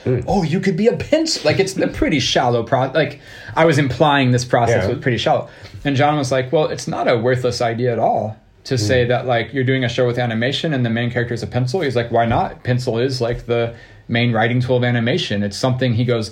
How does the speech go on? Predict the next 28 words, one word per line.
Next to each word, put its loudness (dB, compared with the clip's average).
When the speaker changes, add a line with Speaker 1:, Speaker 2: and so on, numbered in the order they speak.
Speaker 2:
"It's -6
something -2
that -2
everybody 0
in -6
the -4
audience -4
can -8
relate -4
to. -10
Like, 0
it's 0
an 0
obvious 2
thing." 0
And 0
his 0
point 0
was, -4
like, -2
you 0
shouldn't -2
run 0
away 2
from -4
the 0
obvious -2
things, -4